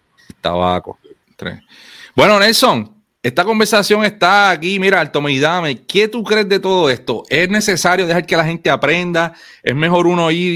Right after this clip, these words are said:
y bu-, sacar su tiempo y explicar a la persona? La realidad es, es bueno a veces interrumpir tu tiempo de fumada, tu concentración,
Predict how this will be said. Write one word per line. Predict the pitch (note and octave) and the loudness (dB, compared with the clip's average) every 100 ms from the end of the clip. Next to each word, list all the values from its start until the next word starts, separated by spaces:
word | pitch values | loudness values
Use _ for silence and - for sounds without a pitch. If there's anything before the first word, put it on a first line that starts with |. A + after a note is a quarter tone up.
| D#3 | -2
y | D3 | -4
bu-, | B2+ - | -6 -12
sacar | - C3 B2+ C#3 | -4 -2 -2 -4
su | D3+ | -6
tiempo | C3 C#3+ D#3 C#3 | -4 -4 -2 -2
y | |
explicar | B2+ G#2+ F#2+ A2 | -2 -6 -4 -2
a | C#3 | -2
la | C#3 | -2
persona? | A#2+ G2+ B2+ C#3 D3 C#3+ C#3 _ _ - | -4 -4 -2 -2 0 -2 -6 _ _ -6
La | A#2+ B2 | -4 -2
realidad | C3 B2+ B2 A#2+ C#3 E3 | -2 -2 0 0 0 0
es, | F#3 - - _ _ - | -2 -6 -16 _ _ -6
es | A#2+ C#3+ | -4 -2
bueno | D#3+ F3 | -2 2
a | E3+ | 2
veces | E3+ F#3 | 2 0
interrumpir | F#3 E3+ D#3 C#3+ B2+ D3+ | -2 -2 -2 -4 -2 -4
tu | D#3 D3+ | -2 -2
tiempo | D3+ D3+ E3 | -2 0 0
de | D#3 | 0
fumada, | E3 C3+ C3 D3+ C#3+ B2+ | 0 0 2 2 2 0
tu | A#2+ | -4
concentración, | A#2+ A#2+ C3 B2 - A2+ - C#3 D3 D3 | -6 -6 -4 -4 -2 -2 -2 -2 -2 -4